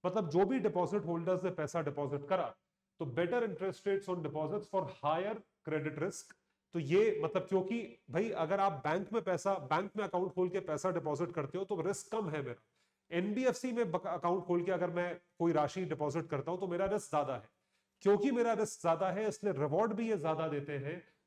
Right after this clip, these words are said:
तो average bank अगर पांच से छह percent rate of interest दे रहा है एफ़डी पे, तो एनबीएफसी आपको सात परसेंट से ऊपर देगा, सेवन परसेंट प्लस देता है। ये तीसरा benefit है। और चौथा benefit है that payment की या payment, repayment of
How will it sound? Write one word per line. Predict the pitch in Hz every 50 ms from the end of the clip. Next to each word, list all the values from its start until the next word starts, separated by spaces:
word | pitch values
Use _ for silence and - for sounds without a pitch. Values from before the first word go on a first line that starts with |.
| _
तो | - 185 -
average | - 165 170 175 165 226 247 202 160
bank | - 185 185 196 196 - 196
अगर | 185 185 190
पांच | - - - 170 180 196 190
से | - - 196
छह | - - - 185 214
percent | - 208 185 - 208 208 202 202 - -
rate | - 143 160 175 165
of | 190 180 - 175
interest | 160 143 160 170 156 - -
दे | 156 156
रहा | 165 160 147
है | 156 156
एफ़डी | 143 143 143 143 208 214
पे, | 208 165 139 123 - - - _ _ _ _ -
तो | 175 165
एनबीएफसी | 156 165 170 180 180 220 233 220 185 - - - 202 180
आपको | 165 156 160 - 190 190
सात | - - - - - 170 175 196 226 - - - _ _
परसेंट | - 156 - - 160 151 147
से | - - 165 170 196 185 -
ऊपर | 156 156 131 165 160 143
देगा, | 131 143 131 147 170
सेवन | 170 - - - 180 180 208 202
परसेंट | - - 156 - 156 165 185 165 151
प्लस | 147 139 139 - -
देता | 127 120 - 120 117
है। | - - _ _ _ _ _ _ _ _ _ -
ये | 202 240
तीसरा | - - 208 190 170 180 165 165
benefit | 147 127 131 123 120 - 131 117 - -
है। | 123 - _ _ _ _ - - _ _ -
और | 147 156 139
चौथा | - 180 185 185 185 233 -
benefit | 196 214 202 202 208 - 220 208 -
है | 185 214 226 180
that | 165 180 196 202 - - _ _ _ _ _ -
payment | 175 180 185 196 233 220 185 -
की | - 160 131 113 107 120
या | 156 165
payment, | 160 160 - - 180 175 185 185 220 220 185 -
repayment | 165 135 170 214 247 190 - 196 190 190 202 196 -
of | 202 208